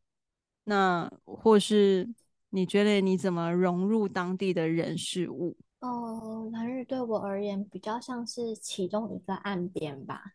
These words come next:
Speaker 2: <laughs> 我觉得跟，
Speaker 1: 嗯。
Speaker 2: 跟我的名字很有趣的地方，就是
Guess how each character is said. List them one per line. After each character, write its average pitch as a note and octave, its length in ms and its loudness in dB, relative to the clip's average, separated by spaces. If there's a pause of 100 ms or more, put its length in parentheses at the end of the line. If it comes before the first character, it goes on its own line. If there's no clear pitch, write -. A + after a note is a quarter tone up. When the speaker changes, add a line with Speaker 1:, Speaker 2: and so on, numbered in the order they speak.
(120)
Speaker 2:
<laughs> - 240 -20
我 A3+ 80 4
觉 A3+ 160 12
得 C4 100 8
跟， C4 140 2
Speaker 1:
嗯。 - 220 -8
Speaker 2:
跟 B3 180 0
我 G#3 140 4
的 F3+ 340 -2 (180)
名 G3+ 220 2
字 G#3+ 100 2
很 G3 100 0
有 E3+ 140 0
趣 - 160 -4
的 F#3 60 4
地 F#3 120 0
方， F3 200 -2
就 F#3 80 -2
是 F3+ 320 0